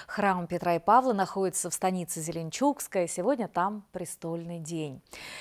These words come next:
Сегодня и день фотографа, профессиональный праздник специалистов, работающих в сфере фотоиндустрии.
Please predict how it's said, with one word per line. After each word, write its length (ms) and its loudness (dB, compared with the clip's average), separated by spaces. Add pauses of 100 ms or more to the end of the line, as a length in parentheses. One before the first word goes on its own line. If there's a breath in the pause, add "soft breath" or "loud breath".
(260 loud breath)
Сегодня 440 8
и 20 6
день 240 4
фотографа, 840 4
профессиональный 640 4
праздник 400 2
специалистов, 680 0
работающих 640 0
в 40 -4
сфере 300 2
фотоиндустрии. 1120 -2